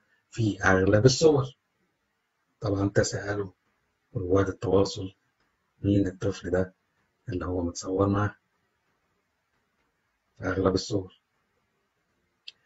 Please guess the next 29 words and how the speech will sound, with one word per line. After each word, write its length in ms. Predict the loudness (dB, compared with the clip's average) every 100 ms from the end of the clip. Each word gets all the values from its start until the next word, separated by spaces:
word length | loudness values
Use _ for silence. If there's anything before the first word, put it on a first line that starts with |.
| -20 _ 6
هذا 240 | 8 8
الطفل 280 | 10 8 8
هو 120 | 2
ابن 220 | 4 4
العريس 400 | 4 2 -2 -2
محمد 320 | -2 0 2
عفيفي 320 | 2 2 0 2
من 140 | 2
زوجته 320 | 2 4 2
السياسية 560 | 0 -4 -4 -4 -4 -4
والإعلامية 540 | -4 -2 -2 0 -2
المشهورة 460 | -2 -2 0 0 0
نهال 360 | -4 -4 -2 0
عهدي، 340 | 0 -2 -8 _ _ _ -2
والتي 280 | 2 2 0
انفصل 380 | -2 -2 0
عنها 680 | 0 2 2 2 2 2 0 _ _ _ 0
قبل 220 | 4 4
الزواج 340 | 2 4 4 6
من 140 | 4
نجلاء 320 | 2 0 0
بدر 380 | 0 -2 -4 -18 _
بسنة. 320 | -6 -6 -6 -10 _ _ _ _ 4
بعد 260 | 4 4
سنين 320 | 0 0 0 2
زواج 340 | 2 2 2 -2
أنتجت 500 | -2 2 2 2 -2
طفل 240 | -6 -6
هو 420 | 0 2 2 0